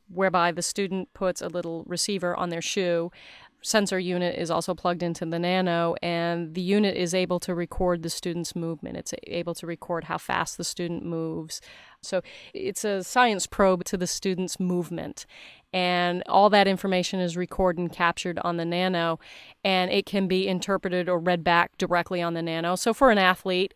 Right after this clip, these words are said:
they get instant feedback. You could access the information on the Nano and instantly know your pace, how many miles you've gone,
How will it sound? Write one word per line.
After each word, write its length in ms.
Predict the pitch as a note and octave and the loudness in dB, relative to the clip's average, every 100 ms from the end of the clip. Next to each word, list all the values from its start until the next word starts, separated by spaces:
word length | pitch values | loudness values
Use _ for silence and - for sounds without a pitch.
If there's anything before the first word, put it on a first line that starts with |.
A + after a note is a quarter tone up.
| _ | _
they 220 | - G3 F3+ | -2 2 2
get 160 | F#3+ | 2
instant 340 | F#3+ E3+ G3+ F3 | 0 -2 -4 -4
feedback. 480 | F3+ D#3+ E3+ F3+ | -6 0 0 0
You 120 | G3+ F3+ | -2 -6
could 340 | F#3+ F3+ F3 - - - - - | -2 -2 -2 -10 -20 -20 -6 4
access 380 | F#3+ - F#3+ | 4 4 -2
the 120 | - F#3 | 0 -2
information 480 | F3 F#3 F3 - | 0 0 0 0
on 120 | F3 F3 | 0 0
the 100 | F3 | 0
Nano 340 | E3+ E3+ E3+ | 0 0 0
and 160 | F#3 G3 | -2 -2
instantly 540 | G3 - G3+ F#3 F3+ | -4 -4 -6 -4 -2
know 480 | F3+ F3 F3 F3 F3 | 0 0 0 0 0
your 180 | F#3 F3+ | -2 -4
pace, 560 | - F3+ F3+ - - - - - - - | 0 0 0 -2 -4 -8 -20 -20 -18 -12
how 140 | - G3+ | 0 0
many 160 | F#3 | 2
miles 420 | F3 F3 E3+ E3+ | 0 2 2 0
you've 120 | E3+ D#3 | -4 -2
gone, 560 | F3+ E3+ E3+ D#3+ E3 | 0 0 -2 -4 -6